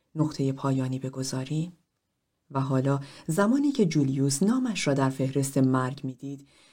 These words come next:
فکر می‌کرد شاید یک مراسم کوچک چیز بدی هم نباشد.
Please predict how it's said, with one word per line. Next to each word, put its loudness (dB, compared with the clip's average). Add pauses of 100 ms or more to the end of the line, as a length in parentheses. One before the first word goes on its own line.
(100)
فکر 4
می‌کرد 0 (180)
شاید 2
یک 4
مراسم 4
کوچک -2
چیز 2
بدی 2
هم -2
نباشد. -6